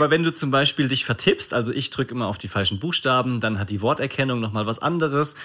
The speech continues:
dann hab ich das W lan noch nicht angemacht, ja, Akku leer,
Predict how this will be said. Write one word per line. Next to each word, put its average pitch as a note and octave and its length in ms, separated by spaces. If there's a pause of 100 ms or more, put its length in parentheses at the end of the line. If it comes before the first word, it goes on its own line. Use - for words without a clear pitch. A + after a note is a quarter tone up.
(140)
dann A2 240
hab A2 80
ich A2 140
das G#2 200
W B2 160
lan C#3+ 160
noch C#3+ 140
nicht C3+ 220
angemacht, C#3 600
ja, A#2+ 300
Akku C#3+ 280
leer, C#3 380